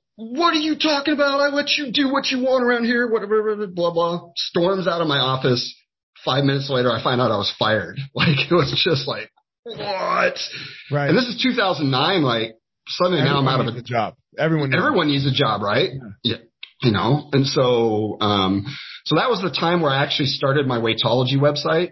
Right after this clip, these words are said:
Speaker 1: You know, I, I took the downtime to say, "Hey, you know, I gotta start something here, gotta do something." So I started the site. Um, I did eventually start getting a job working at,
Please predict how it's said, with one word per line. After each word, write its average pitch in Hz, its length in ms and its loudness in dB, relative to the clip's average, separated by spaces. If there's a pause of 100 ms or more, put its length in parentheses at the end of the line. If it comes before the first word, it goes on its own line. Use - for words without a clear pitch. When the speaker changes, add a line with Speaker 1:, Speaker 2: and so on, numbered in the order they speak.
(160)
Speaker 1:
You 156 80 2
know, 165 140 2
I, 156 100 2 (140)
I 123 160 0
took 175 240 0
the 143 80 2
downtime 143 680 0
to 127 100 -4
say, - 160 -2 (120)
"Hey, 113 420 0
you 123 80 0
know, 104 220 4
I 110 140 0
gotta 123 200 0
start - 320 0
something 120 380 0
here, 147 320 2
gotta 104 180 0
do 98 100 -2
something." 131 640 0 (840)
So - 160 0
I 135 60 2
started 175 460 0
the 147 60 -6
site. 131 460 0 (180)
Um, 104 840 2 (760)
I 135 120 4
did 160 180 2
eventually 156 420 2
start 139 340 0
getting 135 220 2
a - 40 2
job 120 280 0
working 120 260 0
at, 107 180 -2